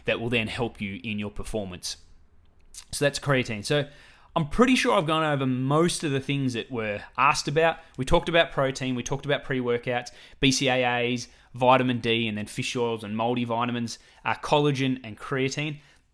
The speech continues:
Honestly, I think that's all there really is. Again, we started off the topic, uh, or sorry, the episode about, uh, fat burners and those kind of products. Uh, that's kind of, I think,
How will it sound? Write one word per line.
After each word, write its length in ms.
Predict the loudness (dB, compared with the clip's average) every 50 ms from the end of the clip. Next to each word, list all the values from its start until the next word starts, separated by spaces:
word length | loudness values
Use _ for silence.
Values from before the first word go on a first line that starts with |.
| _ _ -20 _ _ _ _ _ _ _ _ _ _ _ 0
Honestly, 440 | 0 2 2 2 2 2 0 0 0 -4
I 60 | -6
think 360 | -2 2 2 2 2 2 0
that's 240 | 0 -2 0 0 -2
all 160 | -2 0 0
there 180 | 0 0 0 0
really 340 | -2 -2 -2 0 0 0 0
is. 140 | -2 -6 -4 -4
Again, 380 | -2 0 2 2 2 2 2
we 80 | 0 0
started 400 | 0 2 4 4 4 4 2 0
off 160 | -2 -4 -4
the 60 | -10
topic, 440 | -8 -8 -8 -6 -6 -8 -10 -10 -12 -8
uh, 200 | -6 -6 -6 -6
or 100 | -6 -6
sorry, 220 | -6 -6 -6 -4 -4
the 120 | -4 -6
episode 400 | -6 -6 -6 -4 -4 -2 -2 -2
about, 280 | -4 -4 -4 -4 -4 -6 -8 _ _ _ _ _ _ _ _ _ _ _ _ _ _ -20 -14 -10
uh, 160 | -10 -10 -10
fat 420 | -10 -6 -2 0 0 0 0 -2
burners 400 | -4 -2 0 0 0 0 -2 -2
and 140 | -4 -4 -4
those 200 | -2 -2 -2 -4
kind 200 | -4 -4 -4 -4
of 80 | -4 -2
products. 420 | 0 2 2 2 2 0 -4 -14 -14 -16 -20 -20 -20 -20 -20 -18 -12 -8
Uh, 440 | -6 -4 -2 -2 -2 -2 -4 -4 -8 -12 -20 -20 -8
that's 320 | -2 -2 -2 -2 -2 -6
kind 500 | -12 -12 -10 -4 0 0 2 2 2 2 2
of, 180 | 0 -2 -4 -6
I 100 | -8 -8
think, 500 | -8 -6 -2 -2 -2 -2 -2 -6 -12